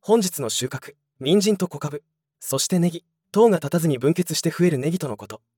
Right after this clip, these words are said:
つまりネギ坊主ができずに、一本が二本にと分かれて増えるちょっと変わったネギです。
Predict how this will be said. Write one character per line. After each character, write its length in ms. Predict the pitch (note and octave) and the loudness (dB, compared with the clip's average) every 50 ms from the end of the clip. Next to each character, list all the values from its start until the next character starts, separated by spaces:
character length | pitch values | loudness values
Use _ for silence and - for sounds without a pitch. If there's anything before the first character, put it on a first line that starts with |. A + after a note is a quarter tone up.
| _ _ | _ _
つ 140 | - - G#3 | -4 0 2
ま 100 | A3 G3 | 2 2
り 80 | C#3+ | 2
ネ 140 | A#2 A#2 B2+ | 0 -2 -2
ギ 80 | D#3 G#3+ | 2 2
坊 140 | G#3 A#3 | 4 4
主 100 | G3+ F3 | 4 2
が 80 | D#3 C3+ | -2 -4
で 100 | - - | -6 -8
き 80 | - A#2+ | -8 -10
ず 80 | A#2 A#2+ | -8 -6
に、 160 | G#2+ G#2+ - _ _ _ - | -6 -8 -10 _ _ _ -8
一 100 | D#3+ F3 | -8 -6
本 220 | - - G#3 G3 | -2 0 2 2
が 100 | F3 D#3 | 4 2
二 120 | D3 D3+ D#3+ | 2 2 2
本 140 | F#3 G#3 | 2 2
に 60 | G3+ F3+ | 2 2
と 120 | - C#3 | 2 0
分 80 | A#2+ A#2+ | -2 -2
か 100 | - D3+ | -2 -4
れ 80 | D3 | -4
て 100 | - A#2+ | -6 -8
増 160 | - - A#2+ | -6 -4 -4
え 40 | B2 | -4
る 80 | B2 A#2+ | -4 -4
ち 140 | - - D#3+ | -6 -8 -8
ょ 20 | |
っ 40 | - | -6
と 120 | - C#3 B2+ | -6 -8 -6
変 80 | - B2 | -4 -4
わ 80 | D3+ | -6
っ 20 | - | -4
た 120 | - F#3 | -2 0
ネ 100 | F3 F3 | 0 0
ギ 80 | D#3+ D3 | 0 -2
で 60 | B2 | -6
す。 220 | - - - - | -10 -10 -12 -14